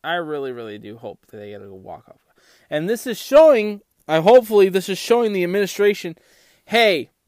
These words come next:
this guy isn't cutting it. We don't wanna come out and see a losing football team. One and five is not gonna get you anywhere.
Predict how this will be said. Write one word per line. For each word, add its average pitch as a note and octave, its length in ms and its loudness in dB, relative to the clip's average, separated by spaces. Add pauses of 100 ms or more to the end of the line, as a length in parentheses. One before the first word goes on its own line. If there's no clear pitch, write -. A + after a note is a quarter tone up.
(320)
this E3+ 180 -10
guy F#3+ 240 0
isn't F#3 300 -6
cutting B2+ 320 -6
it. A2+ 140 -18 (1300)
We D#3+ 120 -4
don't G#3 140 2
wanna G3 180 0
come F#3+ 180 -2
out F3+ 180 0
and E3 100 -12
see F3+ 280 -10
a D3+ 100 -8
losing D#3+ 340 -8
football C3 420 -12
team. G#2+ 280 -20 (560)
One G3+ 280 -4
and F#3 160 -8
five E3 340 -4
is C3+ 140 -12
not C#3+ 220 -12
gonna C#3 160 -14
get B2+ 320 -16
you B2+ 80 -14
anywhere. F2+ 380 -20